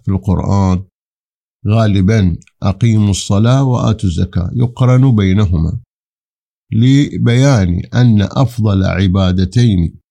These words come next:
روحية هي الصلاة، ومادية اقتصادية مالية وهي الزكاة، يجمعان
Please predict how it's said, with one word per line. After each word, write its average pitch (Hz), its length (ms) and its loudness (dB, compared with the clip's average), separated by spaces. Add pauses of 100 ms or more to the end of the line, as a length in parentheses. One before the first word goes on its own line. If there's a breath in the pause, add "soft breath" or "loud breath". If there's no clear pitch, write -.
(640)
روحية 110 880 0
هي 123 180 2
الصلاة، 123 640 0 (680)
ومادية 104 1300 0 (180)
اقتصادية 98 1000 0 (160)
مالية 98 760 2
وهي 110 360 0
الزكاة، 110 640 -2 (380 soft breath)
يجمعان 117 1080 2